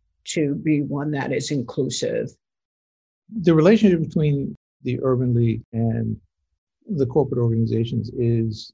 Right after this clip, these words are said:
Speaker 2: an interesting one. We find a lot of support from
Speaker 1: Mm-hmm.
Speaker 2: the corporate community, uh, that gives us the wherewithal to, to do the job training work that we do.
Speaker 1: Mm-hmm.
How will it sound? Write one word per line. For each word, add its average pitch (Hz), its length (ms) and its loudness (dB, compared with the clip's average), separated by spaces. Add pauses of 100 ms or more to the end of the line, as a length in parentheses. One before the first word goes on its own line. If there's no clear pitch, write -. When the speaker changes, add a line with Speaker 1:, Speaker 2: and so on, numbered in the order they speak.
Speaker 2:
an 127 140 0
interesting 120 440 -2
one. 98 200 -12 (680)
We 143 320 2
find 143 880 0 (280)
a 131 40 2
lot 135 200 6
of 123 100 0
support 120 480 -2 (680)
from 123 300 4 (580)
Speaker 1:
Mm-hmm. 123 80 -14 (200)
Speaker 2:
the 117 60 0
corporate 120 360 0
community, 113 500 0 (680)
uh, 117 340 2 (120)
that 120 120 2
gives 120 260 2
us 117 160 2
the 127 80 -4
wherewithal 117 600 2 (480)
to, 120 240 2
to 127 140 -2
do 120 480 4 (220)
the 117 420 2
job 123 300 2
training 123 340 4
work 117 200 2
that 131 120 -4
we 117 80 2
do. 113 360 0 (460)
Speaker 1:
Mm-hmm. 170 300 -2